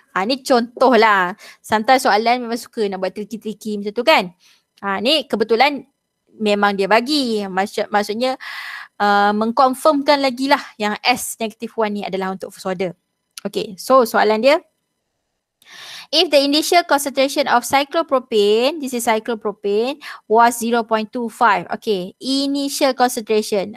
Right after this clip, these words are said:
Okey, kalau you ada pen, bolehlah tulis. E, A naught. Initial, eh.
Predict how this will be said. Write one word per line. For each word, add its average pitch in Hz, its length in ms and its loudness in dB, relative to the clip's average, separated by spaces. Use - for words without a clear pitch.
Okey, 196 240 -8
kalau 208 160 -2
you 226 160 0
ada 226 160 2
pen, 226 400 -2
bolehlah 190 320 0
tulis. 180 320 -8
E, 262 640 -4
A 254 240 4
naught. 240 240 2
Initial, 202 320 0
eh. 339 160 2